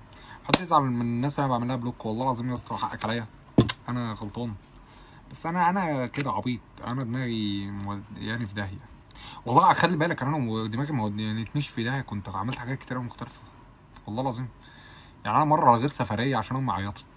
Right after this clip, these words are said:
انت متخيل؟ انت متخيل؟ والله العظيم امي عيطت وسبت كل حاجه، سبت السفر وسبت، آه، فلوس كنت هاخد. عشان هم عيطوا. يا اسطى، ايه، ايه؟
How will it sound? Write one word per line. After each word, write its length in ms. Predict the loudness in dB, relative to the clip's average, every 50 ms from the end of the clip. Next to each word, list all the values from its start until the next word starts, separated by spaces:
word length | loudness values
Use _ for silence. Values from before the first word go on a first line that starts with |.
| -20 -16
انت 120 | -10 -8
متخيل؟ 460 | -6 -6 -6 -6 -4 -4 -4 -4 -6 -10 -16 -20 -18 -10
انت 100 | -6 -6
متخيل؟ 400 | -6 -6 -4 -4 -4 -4 -4 -6 -10 -18 -20 -20 -20 -20 -20 -16 -12 -6
والله 160 | -2 0 0
العظيم 320 | 2 0 -2 -2 -4 -2
امي 160 | 0 4 6
عيطت 360 | 6 6 6 4 2 0 -2 -2 -6 -14 -20 -20 -20 -20 -20 -20 -20 -20 -20 -20 -20 -20 -20 -20 -20 -18 -14 -6
وسبت 280 | -2 0 0 0 0
كل 140 | 0 0 2
حاجه، 200 | 2 0 0 -2 -8 -20 -20 -20 -20 -20 -20 -6
سبت 240 | -2 -2 -2 -2 -4
السفر 420 | -6 -2 0 0 0 0 -2 -4 -2
وسبت، 320 | -2 -4 -6 -6 -6 -6
آه، 440 | -4 -4 -4 -6 -6 -6 -8 -8 -10
فلوس 560 | -8 -2 2 4 4 4 4 2 0 -6 -8
كنت 320 | -6 -4 -4 -4 -2 -2
هاخد. 220 | -4 -4 -4 -6 -10 -18 -20 -20 -20 -20 -20 -20 -20 -20 -20 -20 -20 -20 -20 -20 -20 -20 -20 -20 -20 -18 -18 -18 -18 -20 -20 -20 -18 -8 -2
عشان 100 | 0 2
هم 120 | 2 4 4
عيطوا. 320 | 2 2 0 -4 -8 -14 -20 -20 -20 -20 -20 -20 -20 -20 -20 -20 -20 -20 -20 -20 -20 -20 -18 -18 -18 -18 -18 -20 -20 -20 -20 -20 -20 -20 -20 -20 -20 -20 -20 -20 -20 -20 -20 -18 -18 -18 -20 -20 -20 -20 -20 -20 -20 -20 -20 -20 -20 -20 -20 -20 -20 -20 -20 -20 -20 -20 -20 -20 -20 -20 -20 -20 -20 -20 -20 -18 -18 -18 -18 -20 -20 -18 -18 -18 -16 -16 -14 -14 -14 -8 -2
يا 140 | 2 2 2
اسطى، 480 | 2 0 0 4 6 8 8 8 6 4
ايه، 200 | 2 2 2 0
ايه؟ 140 | 0 -4